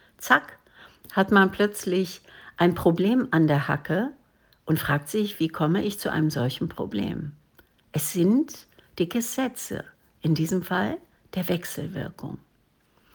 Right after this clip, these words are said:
Durch das Erleben der Ernte an sich selbst, heißt es hier, kann er sich der Wertlosigkeit seines Empfindens und Denkens bewusst werden und beschließen, sich zu ändern.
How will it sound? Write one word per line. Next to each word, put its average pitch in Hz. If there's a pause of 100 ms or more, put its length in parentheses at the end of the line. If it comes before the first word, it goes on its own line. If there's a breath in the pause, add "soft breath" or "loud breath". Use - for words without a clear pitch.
(840 loud breath)
Durch 254
das 233
Erleben 196
der 151
Ernte 269
an 208
sich 202
selbst, 170
heißt 139
es -
hier, - (360)
kann 220
er 247
sich 233
der 175
Wertlosigkeit 165
seines 147
Empfindens 202
und 165
Denkens 196
bewusst 151
werden 226
und 339
beschließen, 269
sich 233
zu -
ändern. -